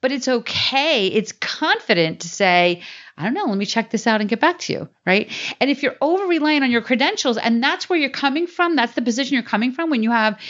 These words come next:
sales calls and enrollment calls for people to bring into your world, you're not gonna cl-, you're not gonna land them.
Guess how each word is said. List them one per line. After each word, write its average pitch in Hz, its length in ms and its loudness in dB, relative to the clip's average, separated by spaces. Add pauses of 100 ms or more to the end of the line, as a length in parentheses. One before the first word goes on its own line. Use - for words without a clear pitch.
(140)
sales 240 340 0
calls 294 220 0
and 240 100 2
enrollment 196 340 0
calls 311 320 2
for 208 120 -10
people 233 320 0
to 233 100 -4
bring 190 240 2
into 202 240 0
your 180 100 2
world, 214 460 2 (840)
you're 247 120 2
not 320 180 4
gonna 285 220 2
cl-, - 240 -2
you're 247 100 4
not 285 100 2
gonna 247 180 4
land 311 260 2
them. 170 340 -4